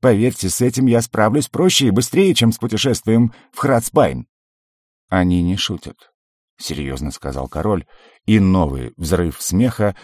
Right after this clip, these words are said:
застрял у меня в горле. «Чудесненько. Всего лишь спуститься в Храцпайн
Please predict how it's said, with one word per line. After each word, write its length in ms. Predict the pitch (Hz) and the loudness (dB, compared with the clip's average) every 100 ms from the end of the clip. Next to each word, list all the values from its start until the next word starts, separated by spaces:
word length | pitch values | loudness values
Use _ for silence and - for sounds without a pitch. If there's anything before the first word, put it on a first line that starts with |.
| - | -8
застрял 560 | 85 110 - 117 110 | 0 0 2 0 2
у 40 | 92 | 2
меня 260 | 85 82 | 0 0
в 60 | 69 | -4
горле. 420 | 64 55 52 - _ _ _ _ _ _ _ _ _ | -8 -12 -14 -20 _ _ _ _ _ _ _ _ _
«Чудесненько. 920 | - 95 113 78 71 85 85 82 95 95 _ _ _ _ _ _ | -8 -4 -2 -2 -4 -4 -4 -2 -4 -6 _ _ _ _ _ _
Всего 320 | - 71 98 | -8 -4 -2
лишь 220 | 143 - | -2 -4
спуститься 600 | - 71 - 123 - 76 | -6 -8 -4 -6 -4 -8
в 60 | - | -6
Храцпайн 760 | 85 76 - - 73 117 131 | -4 -4 -6 -8 -4 -2 -4